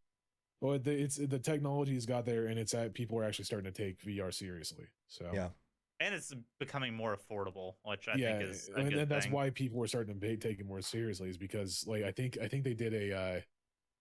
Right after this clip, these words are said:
Speaker 1: a, a thing, and it's like ninety-eight percent of all,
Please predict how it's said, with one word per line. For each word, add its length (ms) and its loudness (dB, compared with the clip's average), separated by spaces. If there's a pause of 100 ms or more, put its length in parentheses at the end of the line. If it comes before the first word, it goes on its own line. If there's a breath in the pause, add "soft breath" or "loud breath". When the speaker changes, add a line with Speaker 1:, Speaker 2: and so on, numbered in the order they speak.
(120)
Speaker 1:
a, 360 2
a 80 -2
thing, 280 -2
and 80 0
it's 120 -2
like 340 0
ninety-eight 680 -2
percent 400 -4
of 160 -4
all, 500 0